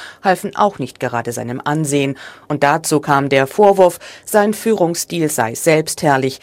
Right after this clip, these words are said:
er betreibe Vetternwirtschaft. Der Silvester-Tweet, in dem Poggenburg in Nationalsozialisten-Manier von deutscher Volksgemeinschaft sprach, war da nur der Tropfen, der das Fass zum Überlaufen gebracht hat.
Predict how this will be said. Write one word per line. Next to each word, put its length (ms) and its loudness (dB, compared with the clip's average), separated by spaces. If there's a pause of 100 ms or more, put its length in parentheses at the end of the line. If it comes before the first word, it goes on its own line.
(160)
er 100 2
betreibe 520 -2
Vetternwirtschaft. 1000 -10 (480)
Der 240 0
Silvester-Tweet, 920 0 (280)
in 140 -2
dem 260 0
Poggenburg 520 2
in 160 -6
Nationalsozialisten-Manier 1700 0
von 320 -2 (120)
deutscher 440 0
Volksgemeinschaft 960 -4
sprach, 380 0 (340)
war 160 4
da 180 4
nur 280 2
der 240 0
Tropfen, 500 0
der 120 -4
das 200 -4
Fass 340 -4
zum 300 -4
Überlaufen 600 -4
gebracht 500 -12
hat. 280 -14